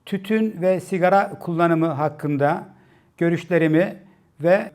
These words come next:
bununla birlikte sizlerle bu konuda sohbet yapmak istiyorum. Ama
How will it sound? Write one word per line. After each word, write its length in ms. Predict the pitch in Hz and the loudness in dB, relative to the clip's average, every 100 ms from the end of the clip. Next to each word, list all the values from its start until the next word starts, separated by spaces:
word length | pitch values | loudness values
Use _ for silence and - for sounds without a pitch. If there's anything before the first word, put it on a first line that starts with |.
| - | -8
bununla 400 | 180 196 180 165 | -4 0 2 2
birlikte 580 | 151 147 - 180 208 | 0 -4 -2 -2 -2
sizlerle 520 | - 185 165 185 170 165 | -6 -6 0 2 2 -2
bu 80 | |
konuda 520 | 170 165 156 156 160 - | -2 -2 2 2 2 -4
sohbet 640 | - 165 151 170 160 - | -6 -4 -2 -2 -4 -6
yapmak 360 | 160 143 147 139 | -6 -4 -6 -8
istiyorum. 580 | - - 143 143 208 220 - - _ | -12 -4 0 2 0 -4 -14 -20 _
Ama 340 | 190 202 196 | 0 4 4